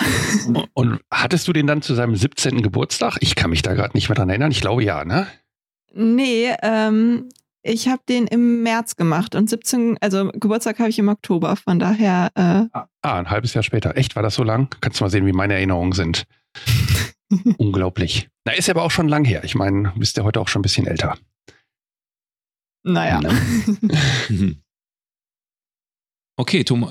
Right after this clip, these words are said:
Speaker 3: äh, Jan, du hast, Thomas, wie komm ich denn auf Thomas?
Speaker 2: <laughs>
Speaker 3: Jan, du hattest ja noch gesagt, es gibt noch, noch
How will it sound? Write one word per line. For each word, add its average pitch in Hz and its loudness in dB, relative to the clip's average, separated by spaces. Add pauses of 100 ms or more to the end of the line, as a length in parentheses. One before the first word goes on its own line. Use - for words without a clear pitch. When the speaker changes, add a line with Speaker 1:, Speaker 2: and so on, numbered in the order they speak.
Speaker 3:
äh, 110 -2
Jan, 104 2
du 92 2
hast, - -4
Thomas, - -12
wie - -20
komm 92 -14
ich - -10
denn 214 2
auf 104 2
Thomas? - 2 (260)
Speaker 2:
<laughs> - -8
Speaker 3:
Jan, 131 2
du 127 0
hattest 147 4
ja 151 4
noch 151 -2
gesagt, 147 0
es 135 -2
gibt - -4
noch, 113 0
noch 113 0